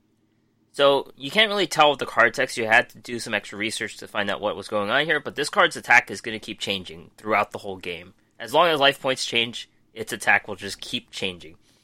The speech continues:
Um, it requires a light tuner, so y-, you're gonna have to look through what tuners you have that can special summon themselves and things like that.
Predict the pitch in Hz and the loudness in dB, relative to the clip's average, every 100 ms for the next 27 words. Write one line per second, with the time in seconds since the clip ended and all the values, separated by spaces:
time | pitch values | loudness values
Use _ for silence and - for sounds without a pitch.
0 | _ _ - 104 104 98 98 _ - - | _ _ -4 0 0 -2 -10 _ -16 -16
1 | - _ _ _ _ _ - 123 127 - | -18 _ _ _ _ _ -14 -8 -2 6
2 | 190 180 143 127 131 _ _ - 131 160 | 8 8 6 4 4 _ _ -8 -4 -2
3 | 180 - 127 107 - 113 - 117 123 131 | -2 0 0 -2 -4 -12 -4 0 2 0
4 | 123 107 113 - 113 107 110 - - 113 | 0 -4 -4 -6 -8 -4 -4 -4 -8 -6
5 | 107 101 101 113 107 107 - 92 73 - | -6 -2 4 4 2 -4 -6 -14 -16 -10
6 | 110 - - 120 131 131 123 - 117 110 | -10 -10 -10 -8 -6 -8 -8 -4 -4 -4
7 | 92 104 98 90 - 98 92 | -12 -16 -18 -18 -6 -6 -6